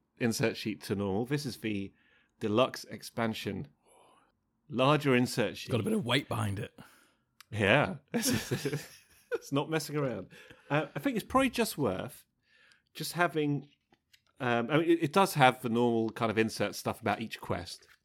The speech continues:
Speaker 1: but it has got just a little bit of text beforehand about some new things which come along in this, um, deluxe expansion. Well, I think, well, things that affect the game, I think, just going forward generally.
Speaker 2: Okay.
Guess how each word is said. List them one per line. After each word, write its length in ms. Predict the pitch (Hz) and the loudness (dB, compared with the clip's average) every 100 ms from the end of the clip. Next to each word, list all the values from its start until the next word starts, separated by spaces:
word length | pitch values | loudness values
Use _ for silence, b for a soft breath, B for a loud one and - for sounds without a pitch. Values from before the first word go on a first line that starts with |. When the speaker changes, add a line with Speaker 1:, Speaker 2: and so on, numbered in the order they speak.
| _ _ _ | _ _ _
Speaker 1:
but 80 | 156 | -4
it 40 | 151 | -2
has 120 | 165 | 0
got 160 | 143 135 | -2 -4
just 180 | 151 | -2
a 40 | 165 | 4
little 240 | 175 143 | 4 4
bit 160 | 135 120 | 0 -4
of 140 | 107 | -4
text 320 | - 117 - | -6 -6 -6
beforehand 540 | - - 131 107 104 104 | -18 -2 0 2 0 -4
about 300 | - 123 - | -4 -4 -4
some 240 | 123 117 | -4 0
new 200 | 131 139 | 4 4
things 480 | 139 139 123 110 98 | 4 0 0 0 -4
which 220 | - - | -10 -16
come 220 | - 110 104 | -10 -6 -4
along 380 | 101 90 104 101 b b b b b b b b - | -4 -4 -8 -14 b b b b b b b b -2
in 220 | 120 107 | 0 0
this, 400 | 104 92 - - _ _ _ _ _ _ - | 0 -2 -4 -12 _ _ _ _ _ _ -6
um, 420 | 104 95 92 87 _ _ | -2 -2 -4 -8 _ _
deluxe 600 | - 107 - - - - - - | -2 -2 -2 -6 -12 -14 -16 -18
expansion. 320 | - 120 123 | -4 -2 6
Well, 160 | 147 | 6
I 40 | 131 | 6
think, 200 | 202 175 | 2 2
well, 140 | 147 127 | 4 4
things 380 | - 185 175 | 4 2 2
that 180 | 160 143 - | 0 -4 -6
affect 300 | 143 - - | -4 -4 -4
the 60 | - | 0
game, 340 | 135 131 127 | 6 6 6
I 60 | 131 | 0
think, 260 | - 127 - | -4 -6 -2
just 200 | 139 - | -2 6
going 240 | 131 120 | 6 6
forward 360 | - 127 117 - | 2 2 2 2
generally. 300 | 127 107 151 | 2 6 4
Speaker 2:
Okay. 220 | 131 | 2